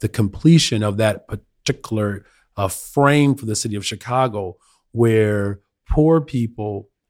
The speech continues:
are forced to live in the outskirts,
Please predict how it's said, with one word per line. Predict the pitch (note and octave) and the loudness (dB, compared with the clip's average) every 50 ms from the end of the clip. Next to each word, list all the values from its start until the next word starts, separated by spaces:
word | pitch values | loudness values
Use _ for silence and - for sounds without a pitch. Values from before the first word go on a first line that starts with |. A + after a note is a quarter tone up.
| _ - | _ -6
are | - A2 G#2 G2 | -2 -2 -2 -2
forced | F#2 - - - - C#3 C#3 D3+ D#3 D3+ D3+ - - - - - _ _ _ _ _ _ _ _ _ _ _ | -4 -8 -12 -4 0 2 2 2 2 0 -2 -6 -10 -12 -16 -20 _ _ _ _ _ _ _ _ _ _ _
to | - - C3+ | -4 -2 -2
live | A#2+ A2 A2+ B2 B2+ B2+ C3 C3+ B2+ B2 | -2 0 2 2 4 4 4 4 2 2
in | B2 A#2+ A2+ A2 G#2+ | 0 0 0 -2 -4
the | A2+ G#2 G#2 G#2 G#2 G2 G#2 _ _ _ _ _ _ _ - | -4 -6 -6 -6 -8 -10 -14 _ _ _ _ _ _ _ 0
outskirts, | C3 C#3 D3 D3 - - - - - A2 G2+ G#2 G2 - - - - - - - | 2 2 2 2 -2 -6 -8 -4 -2 -2 -2 -2 -4 -8 -12 -12 -12 -12 -14 -18